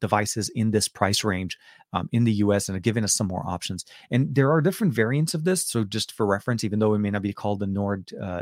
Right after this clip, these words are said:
N two hundred or the N twenty, um, it's, uh, it's available in different format across the world, and it is gonna be available unlocked very soon, uh, for sure.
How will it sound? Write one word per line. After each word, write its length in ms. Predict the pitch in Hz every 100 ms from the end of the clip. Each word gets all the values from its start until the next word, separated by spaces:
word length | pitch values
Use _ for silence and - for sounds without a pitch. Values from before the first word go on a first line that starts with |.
| 87
N 160 | 110 101
two 160 | - 95
hundred 360 | 143 120 107 - -
or 80 | -
the 140 | 95 -
N 100 | 95
twenty, 380 | 170 147 98 _ - _ -
um, 380 | 104 101 98 - _ _ _ -
it's, 220 | - - -
uh, 200 | 120 113
it's 160 | 123 -
available 380 | 117 139 127
in 80 | 120
different 240 | 117 113 101
format 260 | 113 98
across 240 | 90 98 -
the 80 |
world, 220 | 101 98 107
and 100 | 113
it 80 |
is 120 | 131 123
gonna 140 | 123
be 140 | 110
available 380 | 104 101 92 95
unlocked 380 | 87 87 85 -
very 180 | 92 85
soon, 280 | 82 - - _ _ _ _
uh, 100 | - -
for 100 | -
sure. 240 | - -